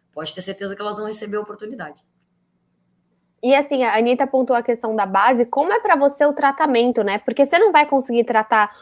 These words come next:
Speaker 2: uma pessoa de dezoito anos da mesma forma que você vai conseguir conversar com a Cris. Depende de uma falha, dependendo, depois de um jogo, depois de algo mais, é, a, quando afeta o psicológico, como é conseguir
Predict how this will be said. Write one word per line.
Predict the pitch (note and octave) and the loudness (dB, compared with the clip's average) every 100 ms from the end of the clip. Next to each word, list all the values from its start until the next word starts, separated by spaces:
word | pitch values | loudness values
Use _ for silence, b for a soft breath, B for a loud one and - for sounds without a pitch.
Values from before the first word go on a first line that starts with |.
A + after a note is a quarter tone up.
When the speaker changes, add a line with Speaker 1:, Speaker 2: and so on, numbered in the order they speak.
| B | B
Speaker 2:
uma | A3+ A3+ | -2 4
pessoa | A#3 A3+ A3+ A3+ | 4 4 4 4
de | G#3 A3 | 4 0
dezoito | G3+ A3 G3 B3 C#4 C#4+ A#3 | 2 2 6 6 6 6 4
anos | B3 B3 | 6 4
da | B3 | 4
mesma | B3 C4 B3+ | 2 2 2
forma | C4 B3+ C#4 | 4 2 2
que | C#4 | -4
você | C#4+ | -2
vai | C#4+ | -2
conseguir | D4+ C#4+ D4 | -2 -6 -4
conversar | D4+ D4+ D4+ D#4+ D4+ | -2 0 0 0 0
com | D#4+ | 0
a | G4 | -2
Cris. | - E4 C4+ A#3+ - b b b | -2 0 0 -2 -6 b b b
Depende | B3 E4+ F4+ | 2 4 2
de | D#4 | 4
uma | C4+ | 2
falha, | B3 - C#4 C#4 A#3+ G3+ | 2 2 4 4 2 0
dependendo, | A3 B3 B3+ C4+ C4+ B B | 2 2 2 2 0 B B
depois | B3 C#4 D4 | 4 6 6
de | |
um | C4+ A#3 | 4 4
jogo, | C4+ C#4 A#3+ A3+ | 6 8 6 2
depois | A3 C4 C4 | 2 2 4
de | B3+ | 4
algo | B3 A#3+ | 4 2
mais, | B3 B3+ C4 - b b | -2 -2 -4 -8 b b
é, | - A#3+ A#3 A3 | 2 4 4 2
a, | A#3+ A#3+ | 2 2
quando | C4 A#3+ | 2 0
afeta | A#3+ C#4 D4+ D4+ | 0 -2 -2 -4
o | |
psicológico, | - B3+ B3+ A#3 B3+ C#4 C#4 | -10 -8 -4 0 0 0 -4
como | C4+ F4 B4 | -6 -6 -6
é | F4+ | -8
conseguir | - D4+ C#4+ C#4 G#3+ G#3+ C#4 D4 | -4 -4 -4 -4 -4 -2 -2 -2